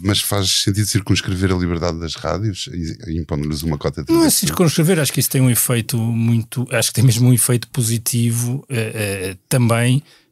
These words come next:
Speaker 2: eh, eh, do ponto de vista da criação e da formação de públicos e de hábitos de, de, de consumo. Eh, acho que é, isso é também uma responsabilidade de todos, não é? Portanto, acho que isso tem um efeito do lado, eh, da oferta,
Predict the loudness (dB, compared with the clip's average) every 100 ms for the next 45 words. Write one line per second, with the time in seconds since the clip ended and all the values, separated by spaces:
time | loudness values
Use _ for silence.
0 | _ -2 0 0 -2 -2 -4 -6 -6 -6
1 | -6 -4 -2 -2 -2 -2 0 2 2 2
2 | 2 2 2 2 0 2 2 2 0 -2
3 | -2 -2 0 -4 -8 -8 -2 -2 -2 -4
4 | -6 -6 -6 -6 -8 -8 -8 -8 -4 -2
5 | 0 0 -2 -8 _ _ _ _ _ -18
6 | -12 -8 -8 -10 -14 -16 -20 _ _ _
7 | _ _ -6 -4 -4 -2 0 0 -2 -8
8 | -2 -2 -2 -8 _ -2 -2 -2 -10 -10
9 | -12 _ _ -18 -10 -10 -4 -4 -4 -6
10 | -6 -4 -4 -4 -8 -10 -8 -8 -8 -14
11 | _ _ _ _ _ -12 -10 -8 -6 -4
12 | -2 -2 -4 -8